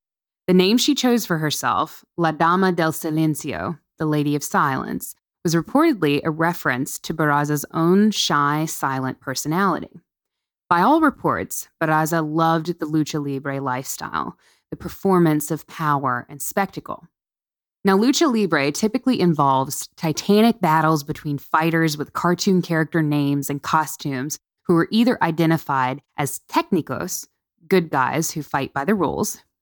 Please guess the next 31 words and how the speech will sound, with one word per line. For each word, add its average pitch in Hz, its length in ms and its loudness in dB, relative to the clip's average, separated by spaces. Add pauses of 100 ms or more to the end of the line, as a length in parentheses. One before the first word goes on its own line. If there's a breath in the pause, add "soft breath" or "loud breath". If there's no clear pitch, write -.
(280)
and 151 280 0
rudos, 180 600 2 (480)
villains 160 600 0 (260)
who 180 80 2
break 214 320 -2
them. - 300 -6 (1040)
In 196 80 6
an 196 100 6
interview 202 480 6
with 160 160 4
a 151 40 -2
major 156 300 4
national 160 460 2
television 151 520 0
channel 139 380 -4
at 151 80 -6
a 143 40 -8
wrestling 156 440 0
event 131 440 -4
just 165 280 -4
a 330 60 -2
few 339 180 0
weeks 349 220 -2
before 208 280 0
her 202 220 0
arrest, 185 580 0 (360 soft breath)
Barraza 190 480 2
described 175 500 0
herself 151 560 0
as, 139 240 -2
quote, 165 460 2